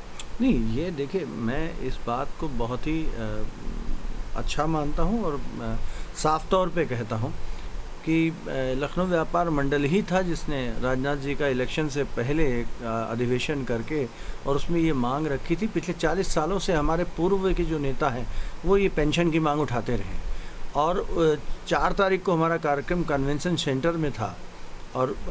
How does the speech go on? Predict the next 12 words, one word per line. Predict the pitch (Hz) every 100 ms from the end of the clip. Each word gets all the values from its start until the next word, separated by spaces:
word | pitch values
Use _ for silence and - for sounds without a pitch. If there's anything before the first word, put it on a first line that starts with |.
| 143 131 127 123 131
नौ | 139 170
तारीख | 170 160 165
को | 170
इन्होंने | 156 156 156
संकल्प | 139 123 147 -
पत्र | 135 143
में | 139 135
अपने | 120 127
वो | 127 131
चीज़ें | 131 117 131 135 -
इंक्लूड | 131 113 135 127
करी, | 123 113